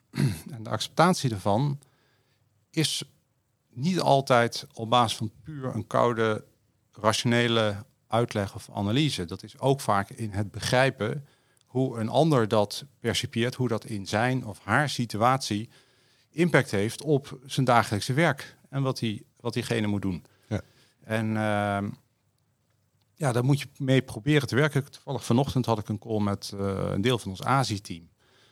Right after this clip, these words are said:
Speaker 1: Nou, daar hebben we heel succesvolle business hebben we daar. Alleen daar doen we zaken met bedrijven die wij hier in Nederland helemaal niet kennen. We hebben er nooit van gehoord.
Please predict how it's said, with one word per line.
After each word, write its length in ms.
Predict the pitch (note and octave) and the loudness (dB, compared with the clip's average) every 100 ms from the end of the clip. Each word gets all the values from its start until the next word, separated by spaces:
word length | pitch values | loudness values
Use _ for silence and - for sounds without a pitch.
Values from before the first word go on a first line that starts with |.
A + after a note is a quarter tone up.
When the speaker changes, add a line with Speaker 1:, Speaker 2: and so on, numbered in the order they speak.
| _ - | _ -6
Speaker 1:
Nou, 140 | G2 | -4
daar 100 | F#2+ | -2
hebben 220 | G#2 G#2 | -4 -8
we 160 | G2 G2+ G#2+ | -12 -6 4
heel 160 | D3 C3+ | 6 6
succesvolle 600 | - - C3+ - G#2+ F2+ | 0 0 0 0 -4 -2
business 360 | C3 C3+ C#3+ | -2 0 0
hebben 220 | C3+ C3+ C3 | 0 -2 -2
we 60 | |
daar. 300 | B2+ C#3+ E3 _ _ _ _ _ | -2 -2 -4 _ _ _ _ _
Alleen 420 | A#2 A#2 A#2+ A#2+ - | -2 2 4 2 0
daar 260 | A#2+ A#2 | 2 2
doen 200 | G#2 D#3+ | 2 2
we 200 | B2 A#2 - | 2 0 -2
zaken 560 | - D3 C#3+ G#3+ C3 | 2 2 4 0 0
met 260 | B2 A#2 - | 0 0 -2
bedrijven 640 | F#2+ A#2 C#3 D3 - A2 - | -6 0 2 2 0 -4 -6
die 160 | A2 A2 | -14 0
wij 180 | B2 A2+ | 2 2
hier 280 | G#2+ G#2+ | 2 0
in 80 | G#2+ | 2
Nederland 360 | A#2+ C3 G#2 F#2+ | 2 2 -2 0
helemaal 240 | B2 A2 | 2 2
niet 140 | F#2+ - | 2 0
kennen. 240 | C3 G2 | -2 -2
We 60 | D#2 | -8
hebben 180 | A2 | -12
er 80 | A2 | -8
nooit 220 | A#2 A#2 | 0 0
van 140 | - G2+ | 0 -4
gehoord. 380 | B2 A#2 - | 2 0 0